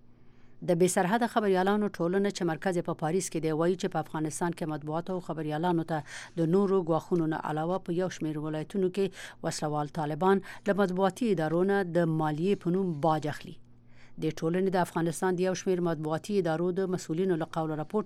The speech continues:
ورکړی دی چې حکومت یې خبر کړی، خو تر اوسه کوم اقدام نه دی شوی. په راپورټ کې د حکومتي چارواکو له قوله ویل شوي دي چې مطبوعاتي ادارو ورته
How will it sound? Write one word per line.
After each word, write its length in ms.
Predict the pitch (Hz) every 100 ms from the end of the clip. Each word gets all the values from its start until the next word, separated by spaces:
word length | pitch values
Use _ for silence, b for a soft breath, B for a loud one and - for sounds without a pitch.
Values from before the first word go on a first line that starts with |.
| 170
ورکړی 320 | 151 165 156 156
دی 80 | 151 B B B
چې 160 | - 151
حکومت 360 | 165 190 202 202
یې 40 | -
خبر 220 | 160 160
کړی، 160 | 214 226 - B -
خو 100 | 180 165
تر 120 | 165
اوسه 240 | 156 214 202 - -
کوم 140 | 156
اقدام 320 | 151 147 151
نه 60 | 160
دی 80 | 151 -
شوی. 180 | - - - - - - -
په 100 | 156
راپورټ 220 | 147 190 180
کې 60 | 196
د 0 | 170
حکومتي 420 | 175 180 180 220 165
چارواکو 460 | 190 185 233 240 185
له 40 | 180
قوله 240 | 170 160
ویل 160 | 156 156
شوي 180 | - 170 165
دي 60 | -
چې 80 | 165 - B B 175
مطبوعاتي 560 | 151 151 151 - 220 208 -
ادارو 280 | 160 156 185 170
ورته 500 | 165 165 156 B